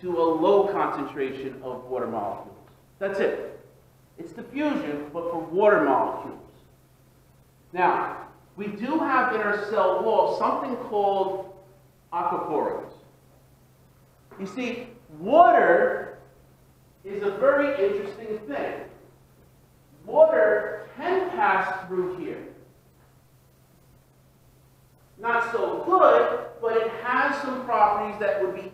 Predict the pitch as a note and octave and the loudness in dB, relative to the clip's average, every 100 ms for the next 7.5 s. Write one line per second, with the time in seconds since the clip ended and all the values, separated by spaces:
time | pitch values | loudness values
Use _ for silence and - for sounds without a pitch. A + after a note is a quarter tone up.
0 | G3 A#3 A#3+ - B3 A#3+ A3+ G3 G3 F#3+ | -4 -2 -2 -4 -4 -6 -2 0 0 -2
1 | F#3+ A3 A3+ F#3 A#2+ - - - _ _ | -6 -4 -4 -2 -6 -10 -16 -20 _ _
2 | _ G#3 G3+ G#3+ G#3 G#3+ D#4 - B3+ F#3 | _ -8 -6 -6 4 8 8 6 2 0
3 | F3 E3 E3+ F3+ - F#3 F#3 - - - | 2 4 2 -2 2 6 6 4 -2 -4
4 | C#4 C4 - - - - - - - - | 6 8 8 4 -2 -10 -14 -20 -20 -6
5 | F3 F3+ F3 G3 B3 D#4+ - - A3+ G#3+ | -2 0 0 2 4 6 4 2 0 2
6 | G3+ - G#3+ B3 G#3+ F3 D#3+ D3+ D3+ D3+ | 0 2 2 4 4 4 4 4 2 2
7 | D3 D3 D#3 D3+ D3+ | 2 -4 -8 -10 -12